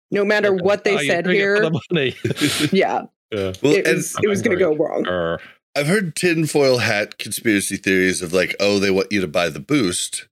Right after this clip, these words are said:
Speaker 3: But I mean,
Speaker 2: Yeah.
Speaker 3: if they offered the race change, like, if they
Speaker 2: That's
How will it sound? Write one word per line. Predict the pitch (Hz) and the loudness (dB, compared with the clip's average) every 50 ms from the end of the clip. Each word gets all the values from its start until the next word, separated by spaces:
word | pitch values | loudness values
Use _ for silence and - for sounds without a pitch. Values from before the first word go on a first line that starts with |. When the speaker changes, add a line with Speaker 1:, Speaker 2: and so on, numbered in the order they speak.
| _ _ _ _ _ _ _ _ _ _ _ _ _ - | _ _ _ _ _ _ _ _ _ _ _ _ _ -2
Speaker 3:
But | 131 131 | 0 0
I | |
mean, | 135 139 143 139 131 127 | 2 2 2 2 2 2
Speaker 2:
Yeah. | 123 123 113 - _ _ - | 2 0 0 -2 _ _ -12
Speaker 3:
if | 135 139 - | -12 -6 -2
they | 180 165 - | -2 0 0
offered | - 120 139 180 - - 214 202 185 156 131 117 104 | 0 0 0 0 0 0 2 2 2 2 -2 -2 0
the | 123 123 113 107 101 98 92 90 - - | 2 4 4 4 4 4 4 2 0 -2
race | 90 87 95 104 139 175 - - | -2 0 0 2 0 0 -2 -4
change, | - - - 110 92 90 87 87 87 85 82 80 - - - - - _ _ _ _ _ _ _ _ _ _ _ _ _ _ - | -6 -4 -2 0 0 2 2 0 -2 -2 -4 -6 -6 -6 -8 -10 -14 _ _ _ _ _ _ _ _ _ _ _ _ _ _ -2
like, | 110 101 95 90 78 - - - - 120 - _ - | 0 2 2 0 -2 -4 -8 -12 -12 -16 -18 _ -14
if | 113 98 | -6 -2
they | - 110 | -2 0
Speaker 2:
That's | 104 | 0